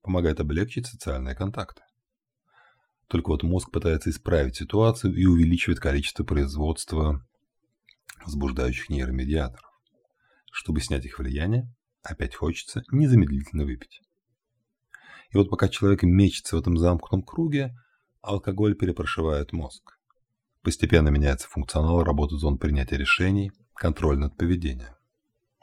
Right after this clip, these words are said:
В итоге окружающие говорят: "Ну разве он не понимает, что алкоголь его до добра не доведёт? Надо собраться с силой воли и бросить пить". Только мозг в этот, мозг в этот момент уже повреждён,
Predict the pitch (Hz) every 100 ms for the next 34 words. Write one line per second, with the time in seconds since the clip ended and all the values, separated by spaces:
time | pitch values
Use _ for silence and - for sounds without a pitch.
0 | _ _ _ - - 120 131 117 98 92
1 | 87 80 85 82 78 73 - _ _ _
2 | 78 76 69 69 67 64 65 69 87 85
3 | - 78 73 78 78 78 78 80 80 80
4 | 80 87 95 80 - _ _ - _ _
5 | _ 214 190 - 170 156 123 120 - 113
6 | 101 104 98 87 82 78 82 - - -
7 | _ _ _ _ _ _ _ _ _ _
8 | _ _ _ _ - 104 123 113 - -
9 | - - 87 101 98 - 82 78 - 85
10 | 87 73 76 76 76 80 80 78 78 58